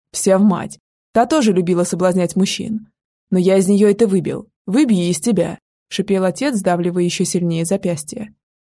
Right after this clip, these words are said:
Пронеслась такая боль, что мне казалось, он сломал мне руку. По щекам потекли слёзы, и я шептала: «Мне больно, отпусти». «Сопли вытри,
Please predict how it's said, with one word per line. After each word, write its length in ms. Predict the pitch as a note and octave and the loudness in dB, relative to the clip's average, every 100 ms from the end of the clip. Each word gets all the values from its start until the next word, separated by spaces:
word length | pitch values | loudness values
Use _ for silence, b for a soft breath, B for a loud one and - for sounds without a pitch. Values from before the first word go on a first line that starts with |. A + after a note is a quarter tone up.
| _ - | _ -4
Пронеслась 500 | F#3+ F#3+ G3 A3 G#3 | 0 0 0 -2 -2
такая 420 | G3 - C#4 C4+ | -6 -4 -2 0
боль, 360 | F#3+ F#3 G3 - _ - | -2 -4 -8 -12 _ -12
что 180 | - G3+ | -2 2
мне 180 | A3 | 2
казалось, 460 | A3+ G#3 B3 C#4 - | 2 0 0 -2 0
он 80 | G3 | -2
сломал 360 | F#3+ F3+ G3+ | 0 0 0
мне 160 | B3 A#3+ | 2 2
руку. 420 | G#3 D#3+ - G#3+ _ _ _ | 0 -2 -8 -16 _ _ _
По 80 | - | -6
щекам 360 | F#3+ G#3 B3+ D#4+ | -2 -2 -2 -2
потекли 400 | A#3 G3 - G#3+ | -2 -4 -2 -4
слёзы, 560 | - F#3 E3+ - - _ _ | 0 -2 -2 -8 -12 _ _
и 80 | - | -2
я 180 | F3 E3+ | 0 2
шептала: 560 | - - - F3 G3 A3 _ _ _ _ | 0 -4 -6 -8 -10 -14 _ _ _ _
«Мне 300 | - F3+ F#3 | 0 4 4
больно, 460 | G3+ G#3 A3 F3+ F3+ | 2 2 2 2 0
отпусти». 680 | E3+ D#3+ G3+ G3 - F#3 G3 - _ _ _ - | -4 -4 -2 -2 -4 -8 -8 -12 _ _ _ -10
«Сопли 460 | - A3+ A3+ G3+ | 2 4 4 4
вытри, 480 | E3+ G3 - E3 E3 | 2 2 0 -4 -6